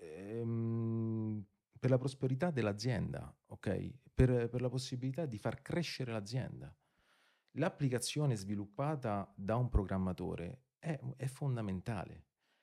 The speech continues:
È quella che ti ottimizza i tempi per poter elaborare informazioni, no? E avere più risultati possibili,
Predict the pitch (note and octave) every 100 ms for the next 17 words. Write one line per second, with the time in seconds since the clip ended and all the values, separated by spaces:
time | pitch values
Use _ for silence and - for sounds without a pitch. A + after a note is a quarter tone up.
0 | _ A#2+ - F3+ D3 G#2 - A2 F2+ B2+
1 | A#2+ F2+ F2+ F#2+ C3+ C#3+ D3+ - D#3+ D3+
2 | - F#2+ G2+ G2+ B2+ B2+ - _ A2+ G#2+
3 | G#2 A2 G#2+ F2+ F2+ F2+ - G#2+ A#2 -
4 | - D3 E3 D#3 D3+ _ _ _ F#2+ C3
5 | C#3+ _ _ _ _ _ _ _ _ B2
6 | B2+ A2 A#2+ C#3 A#2+ - - C3+ C3 B2+
7 | D3 B2 F#2+ - A2+ - -